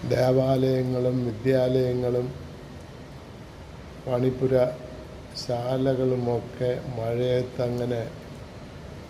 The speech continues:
തണുത്ത് വിറച്ച് നിൽക്കുകയാണ്. തിരുവനന്തപുരത്ത് നല്ല മഴ.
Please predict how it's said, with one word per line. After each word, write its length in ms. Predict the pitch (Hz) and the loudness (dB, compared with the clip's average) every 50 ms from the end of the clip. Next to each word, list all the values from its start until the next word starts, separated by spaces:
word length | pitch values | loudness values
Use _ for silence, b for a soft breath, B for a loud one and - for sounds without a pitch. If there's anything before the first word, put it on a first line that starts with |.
| - - - - | -14 -14 -4 0
തണുത്ത് 460 | 123 117 117 120 123 123 123 - 131 127 120 117 | 0 2 4 2 2 2 2 0 0 2 2 2
വിറച്ച് 380 | 117 117 123 123 117 - - | 4 4 2 2 0 -2 -4
നിൽക്കുകയാണ്. 920 | 117 110 107 107 107 - - - 127 123 117 117 110 113 117 127 156 - - - - - - - - - - - - - - - - - - - - - - - - - - - - | -2 -2 -2 -2 -4 -6 -6 -4 -2 0 0 2 0 0 -2 -4 -6 -6 -8 -10 -12 -14 -14 -14 -14 -14 -14 -14 -14 -14 -12 -12 -12 -12 -14 -14 -14 -14 -14 -14 -14 -14 -10 -4 -2
തിരുവനന്തപുരത്ത് 920 | 120 110 117 120 117 127 131 127 127 123 123 117 120 123 127 117 - 127 120 117 | 0 2 2 4 4 4 4 4 4 4 2 2 2 2 0 0 0 0 -2 0
നല്ല 520 | 113 113 113 113 117 123 123 123 123 123 120 | 0 -2 -2 -2 -2 -2 0 2 2 2 0
മഴ. 420 | 113 110 110 107 113 117 117 | 0 0 -2 -2 -2 -2 -4